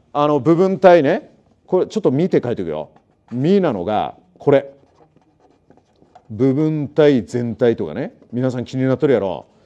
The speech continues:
あー、あの、の、における、えー、の、おー、九条の適みたいな。九条、十条の、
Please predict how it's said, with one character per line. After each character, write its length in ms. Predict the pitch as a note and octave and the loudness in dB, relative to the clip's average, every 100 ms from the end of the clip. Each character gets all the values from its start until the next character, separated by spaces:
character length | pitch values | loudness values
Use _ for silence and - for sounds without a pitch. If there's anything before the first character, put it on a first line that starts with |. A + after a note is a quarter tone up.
| _ _ _ - | _ _ _ 2
あ 800 | B2+ C3+ C3 B2+ A#2+ G2 D2 - _ | 6 8 6 4 2 0 -6 -14 _
ー、 60 | C3 | -4
あ 80 | |
の、 600 | C3+ C3 B2 A#2+ A#2 A#2 - | -2 0 0 0 -2 -6 -2
の、 360 | F3+ G#3+ - - _ E3+ | 2 2 0 -12 _ 0
に 140 | F#3 | 4
お 120 | G3 | 6
け 180 | F#3+ F#3 | 6 6
る、 380 | G#3+ D3+ D2 - _ _ _ | 6 6 2 -10 _ _ _
え 60 | C3 | -2
ー、 720 | C3+ C3 C3 C3 B2+ B2+ - | 0 2 2 2 2 0 -2
の、 460 | F#3 A3+ A#3+ - _ _ _ - | 0 2 2 -2 _ _ _ -6
お 680 | C3+ C3+ C3 B2+ B2 A#2+ | -2 0 0 0 0 -2
ー、 80 | A#2+ | -4
九 380 | - - D#3+ D3+ | -6 0 2 2
条 200 | A#2+ C3+ | 2 0
の 100 | D#3+ | 0
適 280 | - - C3 | -4 -8 -8
み 120 | G2+ | -10
た 80 | C#2 | -10
い 40 | |
な。 80 | C2 - | -16 -12
九 460 | - C#3 C#3+ C#3 | -4 -2 0 -2
条、 380 | A#2+ C#3 B2 G2+ | -2 -2 0 -2
十 440 | - A2+ A#2+ A#2 G#2+ | -6 -8 -6 -6 -6
条 340 | A#2 G2+ E2+ | -4 -4 -6
の、 340 | F#2+ G2 C2+ | -6 -8 -8